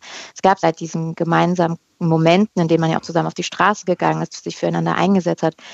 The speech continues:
gab es seitdem auch sehr, sehr viel Streit. Also es ist jetzt wieder an einem Punkt, in dem sehr viel zerfasert ist, was ja auch klar ist. Also es ist jetzt eine lange Phase des Diskutierens, vor allen Dingen auch im Ausland, was eigentlich unsere Rolle ist. Und ich glaube, dass es wieder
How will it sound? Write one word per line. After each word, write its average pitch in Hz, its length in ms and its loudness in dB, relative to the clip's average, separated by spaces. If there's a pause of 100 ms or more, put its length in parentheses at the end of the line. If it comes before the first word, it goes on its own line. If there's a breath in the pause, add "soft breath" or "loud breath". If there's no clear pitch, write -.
(340 loud breath)
gab 175 180 4
es 160 120 -8
seitdem 160 280 -2
auch 147 140 -6
sehr, 165 320 4
sehr 160 160 -2
viel 165 200 -10
Streit. 165 460 0
Also 165 180 -4
es 165 120 -10
ist 175 120 -10
jetzt - 280 -2
wieder 175 120 0
an 165 100 0
einem 165 80 -4
Punkt, 175 240 -4
in 170 120 -2
dem 170 140 -2
sehr 170 180 0
viel 180 140 -10
zerfasert 185 600 -2
ist, 180 140 -6
was - 160 0
ja 180 100 0
auch - 120 -12
klar 175 340 -2
ist. 160 300 -8
Also 165 240 -6 (440 loud breath)
es - 60 -20
ist 165 80 -8
jetzt 165 140 -2
eine 165 180 0
lange 160 240 2
Phase 170 400 0
des - 200 -6
Diskutierens, 202 760 0
vor 170 100 -4
allen 165 120 -2
Dingen 160 120 -4
auch 170 160 -4
im 165 100 -6
Ausland, 180 580 0
was 170 140 -4
eigentlich 170 280 -6
unsere 180 320 -6
Rolle 180 420 0
ist. 165 320 -4
Und 156 180 -6 (560 loud breath)
ich - 100 -20
glaube, 180 360 4
dass 170 320 0
es 165 240 -2
wieder 160 600 2